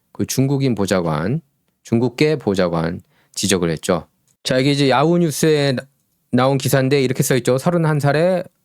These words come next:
러라 루머는 지난 삼월 중국 이민자 아들인 그가 이제 알렉스 왕을 얘기하는 겁니다. 마이크 워스의 보좌관이었어요.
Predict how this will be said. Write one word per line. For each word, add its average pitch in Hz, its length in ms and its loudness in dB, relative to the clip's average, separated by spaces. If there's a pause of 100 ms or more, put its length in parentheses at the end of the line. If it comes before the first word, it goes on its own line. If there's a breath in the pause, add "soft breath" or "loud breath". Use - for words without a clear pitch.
(120)
러라 139 220 4
루머는 131 460 0
지난 127 280 0
삼월 131 400 0
중국 139 480 -2
이민자 160 680 0
아들인 98 600 0 (580 soft breath)
그가 98 520 0
이제 120 140 0
알렉스 104 420 0
왕을 110 280 2
얘기하는 95 440 0
겁니다. 85 220 -2
마이크 101 340 -2
워스의 95 340 -2
보좌관이었어요. 90 1160 -2